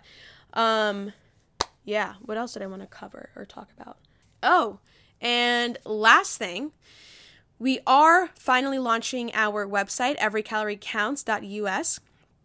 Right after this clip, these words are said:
I will link it below. It will be fully ready to go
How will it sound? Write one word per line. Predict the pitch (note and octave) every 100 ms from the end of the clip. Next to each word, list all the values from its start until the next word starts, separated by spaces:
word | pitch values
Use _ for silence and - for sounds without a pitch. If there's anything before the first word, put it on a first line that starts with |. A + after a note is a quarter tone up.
| _ _ _ _ - -
I | B3+
will | B3+ B3
link | A#3+
it | A#3 G#3+
below. | G#3+ G3 G3 G3 C#4+ - - - - _
It | A#3+ A#3+ _ _ _ -
will | A3 A3+ D4 E4+ F4
be | A3 C#4+ C#4+ C#4+ C4+
fully | - - C#4 C#4 C#4+ C4+
ready | A#3 A#3+ B3
to | - A#3+
go | G3 G#3+ A3 A3 G#3+ A3